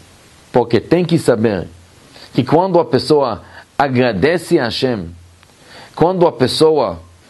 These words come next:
divulga que Hashem fez milagres com ele, quando a pessoa reflete em outras pessoas, que também vai acreditar em Hashem mais,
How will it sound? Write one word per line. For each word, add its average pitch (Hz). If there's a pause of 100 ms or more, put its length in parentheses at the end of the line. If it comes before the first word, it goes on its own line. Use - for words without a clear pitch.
(100)
divulga 147
que -
Hashem 131
fez 127
milagres 123
com 104
ele, 101 (2250)
quando 180
a 170
pessoa 160 (1900)
reflete 151
em 147
outras 156
pessoas, 95 (1700)
que 156
também 147
vai 139
acreditar 110
em 104
Hashem 95
mais, 92